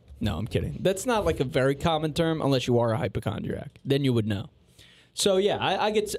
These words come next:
I get afraid, but it's not like, I'm not like one of those hypochondriacs that, like, when I found out there was a global pandemic,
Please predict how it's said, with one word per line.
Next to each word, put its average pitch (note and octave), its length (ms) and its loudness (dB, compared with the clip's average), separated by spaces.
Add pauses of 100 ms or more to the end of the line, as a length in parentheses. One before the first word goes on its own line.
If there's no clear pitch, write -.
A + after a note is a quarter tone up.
I F#3 80 2
get G3 160 0
afraid, A3+ 400 2
but D#3+ 100 0
it's - 160 -6
not G3 180 0
like, E3 200 0 (280)
I'm E3 80 2
not C4+ 160 0
like B3 120 2
one G#3+ 160 2
of G#3+ 60 6
those G3+ 140 2
hypochondriacs F3 800 2
that, D#3 80 2
like, C#3 300 0
when C#3 160 2
I C#3 80 2
found D#3+ 240 2
out D3+ 140 2
there D3+ 100 2
was C#3+ 160 2
a C#3 80 2
global D#3 760 2
pandemic, B2+ 920 0